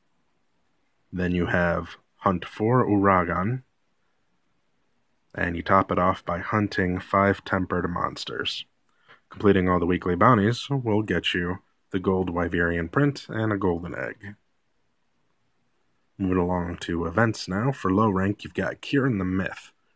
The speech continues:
which is hunting two Kieran in the Coral Highlands. Then you, we have three high rank quests.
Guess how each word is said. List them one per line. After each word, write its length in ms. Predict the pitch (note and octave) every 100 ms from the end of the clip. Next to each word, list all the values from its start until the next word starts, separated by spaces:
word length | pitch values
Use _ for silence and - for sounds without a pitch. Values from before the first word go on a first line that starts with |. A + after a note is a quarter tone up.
| _
which 140 | G2
is 100 | F#2
hunting 460 | G2+ F#2+ G2 F2+ F2+
two 320 | - A#2 A2+
Kieran 460 | - G2 E2 E2 E2+ _ _ _ _ _ -
in 260 | F2 E2+
the 240 | E2+ E2+ E2
Coral 340 | - F2 E2
Highlands. 580 | E2+ E2+ F2 G2 G#2 - - _ _ _ _ _ _ _ _ _ _ _ _ _ _ -
Then 220 | G2+ F#2+
you, 540 | F#2 F2+ F2+ F2+ F2+ F2+
we 120 | F#2
have 200 | F2+ E2
three 360 | - - G2+ A2+
high 200 | - A2
rank 300 | F2 F2 F2
quests. 640 | - A2 C3+ - - -